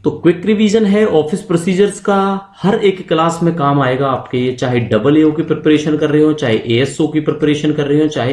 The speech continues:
एसओ की preparation कर रहे हो। वैसे video आपने देख ली होगी, हालांकि आपको बता दें Nater Chennai में भी group सी की पोस्टें available हैं आपके लिए। Group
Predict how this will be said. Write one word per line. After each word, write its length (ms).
एसओ 280
की 120
preparation 500
कर 100
रहे 100
हो। 760
वैसे 280
video 300
आपने 260
देख 240
ली 120
होगी, 360
हालांकि 360
आपको 300
बता 300
दें 160
Nater 300
Chennai 400
में 180
भी 160
group 240
सी 160
की 160
पोस्टें 440
available 400
हैं 140
आपके 300
लिए। 300
Group 400